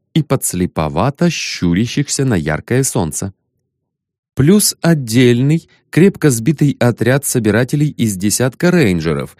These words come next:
эдаких индейцев фронтира. Все неплохие охотники с раскачанными скиллами травничества и свежевания. Вполне самодостаточная группа,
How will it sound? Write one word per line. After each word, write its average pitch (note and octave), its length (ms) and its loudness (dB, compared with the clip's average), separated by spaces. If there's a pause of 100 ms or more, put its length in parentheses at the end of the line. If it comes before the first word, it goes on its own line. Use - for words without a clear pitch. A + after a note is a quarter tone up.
эдаких G#2 580 0
индейцев A#2 720 2 (140)
фронтира. A#2+ 880 -2 (540)
Все B2+ 400 2
неплохие E3 760 2
охотники D#3 840 0
с - 140 -6
раскачанными F2 720 -2
скиллами D3+ 600 0
травничества B2+ 840 -2
и - 140 -4
свежевания. G#2+ 840 -4 (580)
Вполне F#2+ 440 4
самодостаточная C3+ 1000 0
группа, G2+ 640 0